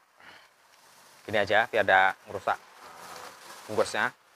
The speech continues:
Saya coba, eh, posisinya ini pakai kiproknya yang lain, tak gantung di sini aja.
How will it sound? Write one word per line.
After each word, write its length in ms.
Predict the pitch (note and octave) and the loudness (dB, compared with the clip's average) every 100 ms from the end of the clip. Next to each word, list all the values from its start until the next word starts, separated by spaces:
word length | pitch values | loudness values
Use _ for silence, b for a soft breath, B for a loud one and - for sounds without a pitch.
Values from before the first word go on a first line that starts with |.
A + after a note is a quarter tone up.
| _ _ _ _ | _ _ _ _
Saya 80 | - B2 | -4 0
coba, 320 | A#2 C3+ E3 _ _ _ G#2+ | 8 8 8 _ _ _ -14
eh, 460 | G#2+ A2 G#2+ G#2+ G#2+ | -12 -10 -10 -10 -10
posisinya 480 | G#2 A2 A2 A#2+ B2 | -12 -12 -12 -4 -2
ini 400 | B2+ B2+ B2 B2 A2+ G#2 | 0 -2 -2 -6 -10 -8
pakai 240 | G#2+ A2+ | -6 -4
kiproknya 1300 | A2+ - A#2 - - - - G#2+ A2 A2 G#2+ G#2+ A2+ | -6 -4 -4 -6 -20 -20 -20 -10 -6 -2 -2 -2 0
yang 240 | A#2 A2+ | 0 2
lain, 320 | A2 B2 B2 G#2+ | 8 10 8 2
tak 80 | - | -4
gantung 320 | - G#2 A2 | 2 2 0
di 160 | G#2+ G2+ | -4 -8
sini 160 | G#2+ G2 | -6 -6
aja. 160 | G2 | -8